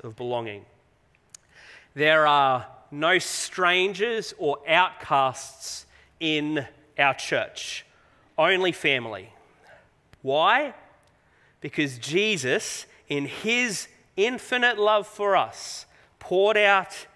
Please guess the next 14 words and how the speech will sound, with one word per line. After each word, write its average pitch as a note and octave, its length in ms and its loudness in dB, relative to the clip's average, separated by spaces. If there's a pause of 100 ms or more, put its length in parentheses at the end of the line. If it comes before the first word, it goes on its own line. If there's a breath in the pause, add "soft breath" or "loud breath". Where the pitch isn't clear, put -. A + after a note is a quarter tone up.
(180 soft breath)
his D3+ 240 -4
blood F#3+ 280 2
on G#3+ 140 0
the G#3 80 -2
cross - 560 -4
and D3 180 -10
three E3+ 300 -4
days F#3+ 300 0
later D#3 420 0 (420 loud breath)
rose E3 380 2
again D3+ 540 -6 (400 soft breath)
so E3 320 -2
that D3+ 200 -2
we E3 720 -2